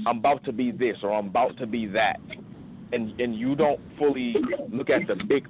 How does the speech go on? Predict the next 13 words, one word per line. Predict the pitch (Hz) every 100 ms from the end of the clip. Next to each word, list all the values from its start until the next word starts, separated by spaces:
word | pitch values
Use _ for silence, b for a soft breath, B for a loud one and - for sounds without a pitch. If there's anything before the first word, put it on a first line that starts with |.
| -
picture. | - 151 - - - - 294 - - -
And | 113
by | 131 143
the | 123
big | 165 165 127
picture, | 165 156 143
I, | 120 - -
I, | 139 131 - 123
I |
mean | 127 143 156 151 147 - B B B B B - - - - -
not | 117 202
just | 196 208
the | 156